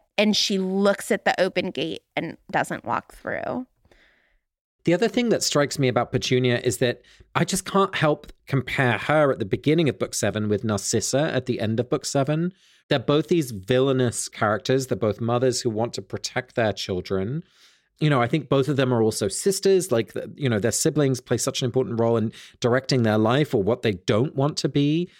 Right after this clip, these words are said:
Speaker 2: And we see them do something that's very out of character, right? For Narcissa, of course, it, to a much more extreme degree. So I'm,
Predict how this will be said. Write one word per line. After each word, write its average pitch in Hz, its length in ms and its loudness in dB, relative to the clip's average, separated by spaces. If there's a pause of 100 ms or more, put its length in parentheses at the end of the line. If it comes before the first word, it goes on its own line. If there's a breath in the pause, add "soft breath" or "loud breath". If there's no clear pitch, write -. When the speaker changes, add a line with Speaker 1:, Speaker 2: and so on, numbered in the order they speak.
(240 loud breath)
Speaker 2:
And 151 120 2
we 165 80 4
see 214 200 0
them 214 140 2
do 170 120 2
something 151 300 0
that's 135 160 2
very 147 260 0
out 123 220 0
of - 100 -4
character, 101 600 -2
right? 117 220 0 (140)
For 139 140 0
Narcissa, 127 420 2
of 110 140 0
course, 117 220 0
it, - 400 -6
to 113 100 0
a - 20 0
much 117 220 -2
more 117 140 0
extreme 123 400 0
degree. 98 520 2 (920 soft breath)
So 156 120 0
I'm, 165 120 2